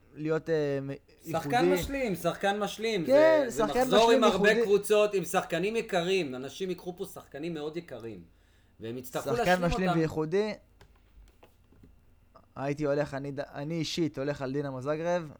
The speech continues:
Speaker 1: אה, שוב, לא אומר שאני אכניס מהקבוצה שלי, כן? צריך לראות ענייני תקציב, אה, ואילוצים, נקרא לזה, אבל בגדול, מי שרוצה להיות, אה, ייחודי וחסר לו שחקנים משלימים,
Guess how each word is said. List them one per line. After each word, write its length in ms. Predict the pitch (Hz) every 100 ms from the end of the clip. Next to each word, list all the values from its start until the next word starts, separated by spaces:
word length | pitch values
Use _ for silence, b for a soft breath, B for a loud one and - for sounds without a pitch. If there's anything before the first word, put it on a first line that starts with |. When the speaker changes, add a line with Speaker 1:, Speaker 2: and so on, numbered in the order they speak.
| - -
Speaker 1:
אה, 640 | 127 127 123 120 123 123 - - -
שוב, 260 | - 175
לא 40 | 165
אומר 140 | 180
שאני 200 | 175 160
אכניס 200 | 160 175
מהקבוצה 320 | 175 143 139
שלי, 300 | 160 170 175
כן? 200 | 151 180 180
צריך 160 | 143 151
לראות 300 | 151 151 - - -
ענייני 520 | 143 147 160 160 151 139
תקציב, 480 | 135 - - 175 151
אה, 500 | 147 143 139 139 135 b b b b _ -
ואילוצים, 1400 | 120 127 131 131 131 131 131 135 147 143 135 220 190 147 -
נקרא 320 | 131 123 139
לזה, 320 | 143 143 180
אבל 200 | 147 135
בגדול, 380 | 127 131 143 165
מי 100 | 165
שרוצה 680 | 165 156 147 _ 147 147 160
להיות, 240 | 165 160
אה, 60 | 151 143 135 135
ייחודי 520 | 131 143 143 175 160
וחסר 880 | 143 135 131 131 139 143 - 160 165
לו 80 | 147
שחקנים 300 | 147 160 160
משלימים, 420 | 151 156 202